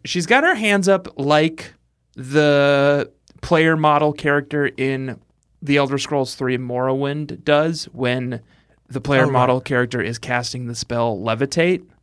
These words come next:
Speaker 2: Yeah, and she looks, also looks like Doctor Strange when he's about to do something.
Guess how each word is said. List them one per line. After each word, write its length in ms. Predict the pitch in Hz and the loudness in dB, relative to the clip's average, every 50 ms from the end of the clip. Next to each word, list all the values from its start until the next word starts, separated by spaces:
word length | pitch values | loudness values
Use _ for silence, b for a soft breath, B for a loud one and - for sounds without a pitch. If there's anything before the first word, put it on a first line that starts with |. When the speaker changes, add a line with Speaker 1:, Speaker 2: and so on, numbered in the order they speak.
| _ _ - | _ _ -6
Speaker 2:
Yeah, 320 | 202 202 220 214 185 160 165 | 0 2 4 4 4 2 0
and 100 | 175 - | -4 -4
she 140 | - 240 269 | -4 -4 -2
looks, 220 | 302 285 - - - 190 | -4 -4 -6 -6 -6 0
also 260 | 180 214 220 - 262 | 2 2 2 2 0
looks 200 | 247 233 - - | -4 -4 -4 -6
like 180 | 214 165 117 - | -8 -8 -6 -2
Doctor 540 | - 151 143 - - - - 123 123 117 104 | 0 0 0 0 -4 -10 -10 -8 -8 -8 -10
Strange 640 | - - - - 117 101 92 90 - _ - - | -12 -14 -16 -16 -16 -16 -16 -20 -20 _ -20 -16
when 100 | 117 117 | -12 -10
he's 180 | 117 120 107 - | -10 -10 -10 -12
about 240 | 104 98 101 90 - | -14 -18 -18 -18 -18
to 80 | 101 | -20
do 220 | 92 92 87 67 71 | -20 -20 -20 -20 -20
something. 380 | - - 85 69 _ 78 71 | -20 -20 -20 -20 _ -20 -20